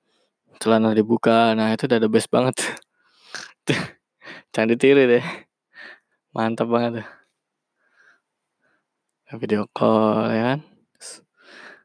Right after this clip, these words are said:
Set, ada layar kecil gitu kan di sebelah bawah gitu kan. Isinya pups ya kan. Set, pap tete gitu. Ah, sudah seneng banget.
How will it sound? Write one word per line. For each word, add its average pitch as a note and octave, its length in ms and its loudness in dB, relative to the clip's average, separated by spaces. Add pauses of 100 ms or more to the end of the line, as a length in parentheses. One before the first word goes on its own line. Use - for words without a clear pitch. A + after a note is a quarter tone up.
(240)
Set, - 320 2
ada A2+ 160 4
layar A2+ 240 4
kecil B2+ 560 4
gitu A#2+ 160 2
kan D3 320 -2
di A#2 560 0
sebelah A#2 320 -2
bawah A#2+ 480 4
gitu B2 80 -4 (100)
kan. C#3 80 -6 (960)
Isinya B2+ 640 0 (1120)
pups - 340 0 (380)
ya C3 340 -10
kan. B2+ 80 -10 (140)
Set, - 320 -8 (720)
pap - 240 -2
tete A#2 480 0
gitu. B2 160 -8
Ah, D3+ 160 -2
sudah C3+ 320 -6
seneng A#2+ 400 0
banget. D3+ 400 2